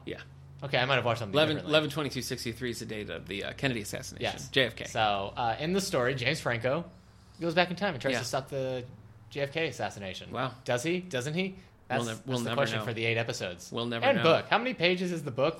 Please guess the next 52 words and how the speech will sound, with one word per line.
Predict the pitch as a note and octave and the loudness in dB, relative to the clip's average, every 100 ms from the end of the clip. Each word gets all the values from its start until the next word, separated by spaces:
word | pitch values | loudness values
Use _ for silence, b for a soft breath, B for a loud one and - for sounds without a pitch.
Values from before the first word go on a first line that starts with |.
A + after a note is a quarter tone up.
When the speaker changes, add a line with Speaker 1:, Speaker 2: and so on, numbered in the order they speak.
| - | -4
Speaker 1:
Oh, | |
Speaker 2:
Like, | A2 | -4
Speaker 1:
it's | A#2+ | -2
Speaker 2:
eight | D3 | 0
hundred? | B2+ C3+ D#3+ | 0 2 0
Speaker 1:
huge. | E3+ - A#2+ | -2 -8 -8
Yeah, | A#2 | -8
it's | B2 - | -8 -4
a | |
Speaker 2:
It | |
is | |
a | - | -2
Speaker 1:
monster. | B2 G#2 G#2+ | -2 -2 -2
Speaker 2:
big | F#2+ | -2
book. | G2+ F2+ | -4 0
Speaker 1:
It, | F3+ F3+ - | 0 0 0
it | D3+ | 2
went | C3 C#3+ | 2 0
quickly, | C3 C3 G#2+ | 0 -2 -2
though. | F#2+ E2+ G2+ | -6 -6 -4
That | B2+ | -4
Speaker 2:
Yeah. | - | -2
Speaker 1:
book | B2+ | -4
really | A#2+ G#2 | -4 -6
cooked. | - F2+ D2 - | -4 -6 -6 -10
It | |
was, | D#2 A2+ | -8 -10
Speaker 2:
So. | - - - - | -12 -14 -14 -10
Speaker 1:
it | |
was | A#2+ A2 | -8 -8
very | G#2+ G2+ | -12 -10
good. | F2 | -12
Speaker 2:
It's | - - | -12 -14
probably | - C3 A2+ | 0 0 0
smart | - A2+ G#2 | -2 -2 -2
to | G2+ | -4
make | G2 | -4
it | F#2 | -4
a | |
miniseries | G2 G2 - G#2 G2 G2 | -6 -6 -6 -6 -6 -6
as | G#2 | -8
opposed | G#2+ G#2+ - | -4 -4 -4
to | G#2+ | -8
a | |
movie | G#2+ G#2 G2+ | -6 -4 -4
then. | G2 A#2 | -4 -4
Speaker 1:
Yeah. | A2 G#2 - | -6 -10 -16
Speaker 2:
So, | - G#2 G2 | -8 -4 -4
uh, | G2 G2 G2 A2 | -4 -6 -6 -6
Speaker 1:
Yeah. | A2 | -6
Speaker 2:
Chris | - | -6
Cooper, | - B2+ D3+ | -4 -4 -4